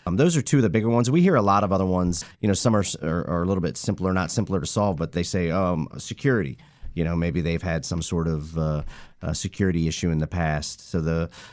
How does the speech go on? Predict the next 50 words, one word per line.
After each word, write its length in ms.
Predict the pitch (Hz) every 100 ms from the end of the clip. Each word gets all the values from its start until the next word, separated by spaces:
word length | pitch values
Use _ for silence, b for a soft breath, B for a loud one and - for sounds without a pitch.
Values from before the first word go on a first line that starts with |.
| B
the 100 | 98
other 140 | 104 113
one 120 | 110
is 100 | 104
data 240 | - 92
center 260 | 98 104 101
footprint 420 | - 98 - 90
space. 440 | - 76 - - - -
You 140 | 65
know, 120 | 80 78
they're, 200 | 80 -
they're 360 | 62 - 87 95
being 240 | 104 104
told 240 | 104 101
to 40 | 90
close 360 | 107 101 92
data 200 | 92 92
centers. 400 | 92 90 69 71 - -
That's, 420 | 85 - - - - -
how 200 | - 101
do 80 | 98
th-, 160 | 82 73
how 100 | 104
do 80 | 98
they 140 | 92
do 160 | 82 85
that? 180 | 69 b b b b
You 80 | -
just 160 | 98 -
can't 220 | 110 -
pick 240 | - 120
up 120 | 104 101
everything 340 | 95 92 98
in 40 |
that 140 | 87 85
data 220 | 90 90
center, 180 | 104 95
just 160 | 87
move 240 | 80 101 101
it 80 | 104
to 80 |
another 260 | 101 113 120
one, 160 | 92 90
because 200 | 90 87
then 120 | 90
you 80 | 90
didn't 200 | 80 76
solve 220 | 92 80
any 140 | 85
problems. 480 | 80 92 95 76